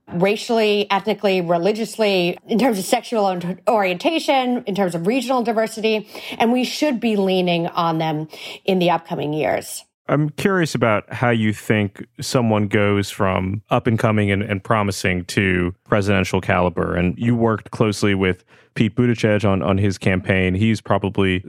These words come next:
Speaker 2: someone who immediately comes to mind as, as being able to have engineered a,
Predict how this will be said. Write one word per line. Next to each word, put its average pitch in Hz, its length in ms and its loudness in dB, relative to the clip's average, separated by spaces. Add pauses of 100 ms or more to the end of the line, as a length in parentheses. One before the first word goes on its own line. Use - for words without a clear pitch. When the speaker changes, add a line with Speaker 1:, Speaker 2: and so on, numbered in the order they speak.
Speaker 2:
someone 101 300 0
who 104 100 2
immediately 107 440 2
comes 92 240 -2
to 95 60 -2
mind 90 320 2
as, 90 120 0
as 90 160 0
being 98 200 2
able 92 240 0
to 98 100 0
have 92 100 -2
engineered 92 540 2
a, 90 460 0